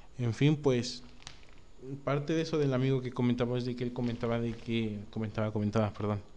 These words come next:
Mucho, mucha muletilla, ¿verdad? Pero él, él platicaba acerca de que, pues, no quería casarse y la fregada, y al igual muchos he escuchado que no quieren casarse. Y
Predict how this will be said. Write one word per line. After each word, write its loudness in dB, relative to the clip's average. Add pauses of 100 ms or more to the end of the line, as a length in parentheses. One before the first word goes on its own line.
(760)
Mucho, 2 (460)
mucha 2
muletilla, 4
¿verdad? 0
Pero 0
él, 0
él 4 (460)
platicaba 4
acerca 2
de -2
que, -2
pues, -4
no 0
quería 2
casarse 0
y 2
la 0
fregada, -2
y 0
al 0
igual 0
muchos 0
he -4
escuchado 2
que -2
no -2
quieren -6
casarse. -8 (920)
Y 2